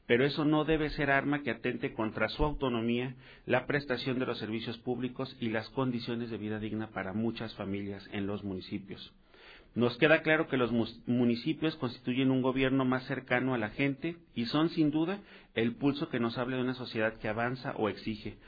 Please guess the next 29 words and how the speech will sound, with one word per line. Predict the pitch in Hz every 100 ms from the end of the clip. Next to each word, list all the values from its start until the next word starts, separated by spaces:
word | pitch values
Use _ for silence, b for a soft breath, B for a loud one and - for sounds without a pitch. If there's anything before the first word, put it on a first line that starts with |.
| B B
mejor | 107 110 - 127
trabajo | 131 131 135 131 147 147
de | 113 107
sus | 120 113
representantes. | 113 104 101 98 95 92 87 - - _ B B B
Aquí, | 107 107 131 139 143
Lucero, | 127 131 123 127 -
hacer | 107 120
el | 123
paréntesis | 123 110 117 127 123 -
porque | 110 -
es | 120 127
importante, | 127 113 113 120 117 123 - B B _ -
siempre | 135 135 135
los | 127
presidentes | 110 110 117 117 120
municipales | 117 104 113 - 113 117
son | 117 117
aquellos | 117 117 113 117
que | - 104
reciben | 101 101 113 113
la | 107
mayor | 98 95 107 107
carga, | - 110 110 110 - B B B
no | 101 117
solamente | 117 123 127 120 113 123
de | 110 110
quejas, | 113 107 120 113 110 -
eh, | 98 95 95 92 98 92